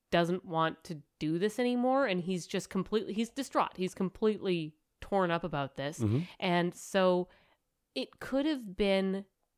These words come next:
Speaker 1: a really nice look at grief and mourning and what losing people means to him and his, um,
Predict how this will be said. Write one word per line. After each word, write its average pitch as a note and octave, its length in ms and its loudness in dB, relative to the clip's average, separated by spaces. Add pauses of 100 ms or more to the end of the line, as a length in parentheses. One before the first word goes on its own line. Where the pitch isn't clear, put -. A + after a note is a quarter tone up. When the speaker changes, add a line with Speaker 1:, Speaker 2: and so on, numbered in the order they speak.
(200)
Speaker 1:
a G3+ 100 4
really G3 400 2
nice E3+ 500 0
look E3+ 380 2
at - 140 -8 (260)
grief D#3+ 720 -4
and D#3+ 260 -4
mourning D#3 640 -2
and D#3 240 -6
what E3+ 240 0
losing E3+ 440 0
people D#3+ 680 -2 (320)
means E3 680 0
to E3 120 -8
him D#3+ 640 0
and D#3+ 380 -2 (880)
his, F#3+ 580 2
um, D3 580 -2